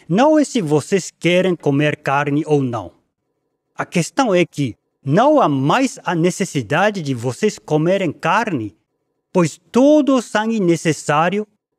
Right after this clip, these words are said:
todo o sangue necessário já foi derramado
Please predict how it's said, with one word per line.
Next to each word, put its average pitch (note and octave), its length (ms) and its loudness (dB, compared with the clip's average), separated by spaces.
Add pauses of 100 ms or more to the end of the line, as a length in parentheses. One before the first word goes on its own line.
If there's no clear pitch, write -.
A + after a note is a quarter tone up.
todo B3 340 4
o F3+ 80 2
sangue G#3+ 540 -2
necessário D#3+ 800 -2
já C#3 340 -2
foi G#3+ 300 0
derramado D3 800 -2